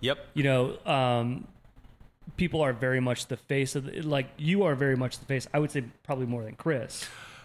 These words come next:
Speaker 1: I don't
Speaker 2: I
Speaker 1: know.
Speaker 2: I, I, I don't know either, but, um, maybe I just, because I
Speaker 1: I
Speaker 2: know you.
Speaker 1: Yeah, yeah.
Speaker 2: Um, but yeah, it, I wonder how difficult that is to kind of not shed that, but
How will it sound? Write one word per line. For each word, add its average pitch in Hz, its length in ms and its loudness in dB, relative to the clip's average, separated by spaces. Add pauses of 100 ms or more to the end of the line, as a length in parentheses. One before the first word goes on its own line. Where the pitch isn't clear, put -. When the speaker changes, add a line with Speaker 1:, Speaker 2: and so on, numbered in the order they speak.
(120)
Speaker 1:
I 392 640 2
don't 415 280 4
Speaker 2:
I 370 60 2
Speaker 1:
know. 156 480 2 (640)
Speaker 2:
I, 208 500 2
I, 180 80 2
I - 20 2
don't 185 160 4
know 175 100 6
either, 160 200 4 (180)
but, 156 460 2
um, 147 580 2 (400)
maybe 143 320 2
I 127 40 2
just, 123 200 -8 (280)
because 131 200 2
I 120 100 -2
Speaker 1:
I - 20 -2
Speaker 2:
know 147 260 2
you. 117 420 0
Speaker 1:
Yeah, 123 340 0
yeah. 107 260 0
Speaker 2:
Um, 123 600 0 (340)
but 175 120 0
yeah, 208 260 2
it, 131 380 -2 (160)
I 160 120 0 (300)
wonder 185 360 -2
how 185 220 0
difficult 165 400 -4
that 135 140 -2
is 156 180 -2
to 127 100 -6
kind 123 220 -2
of 117 160 0 (420)
not 143 280 0
shed 175 480 -2
that, 117 380 -2
but 123 220 -2